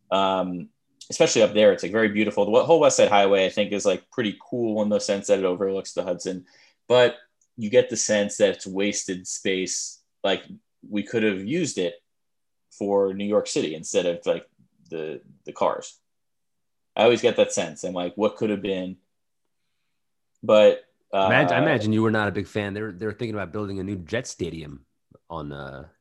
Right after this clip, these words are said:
Speaker 2: on
Speaker 1: That
Speaker 2: the West Side Highway. That would have been terrible.
Speaker 1: I think,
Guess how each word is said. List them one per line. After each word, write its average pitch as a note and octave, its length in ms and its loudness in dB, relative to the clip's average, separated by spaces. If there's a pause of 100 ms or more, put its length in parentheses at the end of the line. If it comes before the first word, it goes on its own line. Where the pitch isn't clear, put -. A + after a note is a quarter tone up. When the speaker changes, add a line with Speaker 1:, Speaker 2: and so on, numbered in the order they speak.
(540)
Speaker 2:
on D2+ 60 -12
Speaker 1:
That B2 320 4
Speaker 2:
the F2 60 -10
West F2+ 160 -8
Side E2 180 -6
Highway. D#2+ 180 -10
That F#2 100 -4
would A2 80 -2
have F#2 60 -8
been D2+ 260 -12 (280)
terrible. - 460 -6 (960)
Speaker 1:
I B2+ 160 4
think, D#3 380 -4